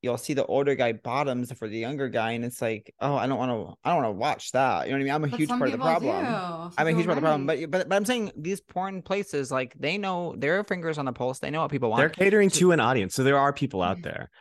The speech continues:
Speaker 2: The
Speaker 1: That,
Speaker 2: party
Speaker 1: like,
Speaker 3: Which is
Speaker 1: old
Speaker 3: the thing is, is, like, I'll never look like someone's coach.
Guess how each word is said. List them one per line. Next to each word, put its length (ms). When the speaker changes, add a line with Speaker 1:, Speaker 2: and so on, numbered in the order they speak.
Speaker 2:
The 80
Speaker 1:
That, 80
Speaker 2:
party 140
Speaker 1:
like, 100
Speaker 3:
Which 20
is 80
Speaker 1:
old 80
Speaker 3:
the 60
thing 180
is, 140
is, 100
like, 180
I'll 220
never 300
look 180
like 140
someone's 380
coach. 580